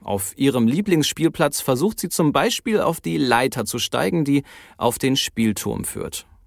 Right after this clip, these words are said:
Das ist für sie ein fast unmögliches Unterfangen. Aber das stört sie nicht.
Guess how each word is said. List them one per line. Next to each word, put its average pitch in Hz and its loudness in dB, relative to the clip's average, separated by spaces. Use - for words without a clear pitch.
Das 127 2
ist 170 -4
für 139 0
sie 160 -2
ein 143 0
fast - -4
unmögliches 143 2
Unterfangen. 117 -4
Aber 175 4
das 151 0
stört 185 -2
sie 95 -4
nicht. - -10